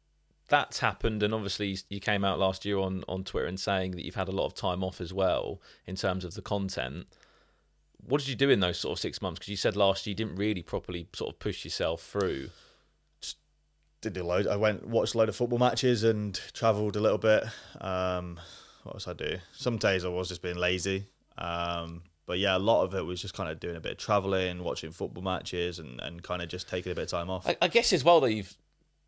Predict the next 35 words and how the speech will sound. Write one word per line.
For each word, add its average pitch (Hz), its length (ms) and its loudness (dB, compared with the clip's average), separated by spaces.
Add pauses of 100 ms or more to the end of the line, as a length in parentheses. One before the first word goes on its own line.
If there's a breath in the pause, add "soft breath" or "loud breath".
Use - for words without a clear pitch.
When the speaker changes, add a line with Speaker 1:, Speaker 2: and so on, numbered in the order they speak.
(120)
Speaker 1:
you 120 80 -10
sort - 240 -2
of 120 60 -2
enjoyed, 110 380 0
like, 104 240 6
the, 95 240 2 (520)
the, - 140 -14
the - 80 -4
fruits - 300 -2
of 87 80 -8
your 92 100 0
labour. 117 380 2 (300)
Do - 100 -4
you - 40 0
know - 80 -6
what 208 60 -2
I 160 60 -2
mean? 85 160 -6
Speaker 2:
Kind 120 400 -2
of, 104 180 6
yeah. 120 320 8
I 127 80 -2
think 185 400 -2
the, 143 220 0
the 151 160 0
one 170 300 2
thing 156 260 -2
that 127 140 4
I 113 80 2
made 110 260 2
a - 20 2
mistake 107 460 0
on 101 100 -2
last 98 300 -4
year 82 360 -2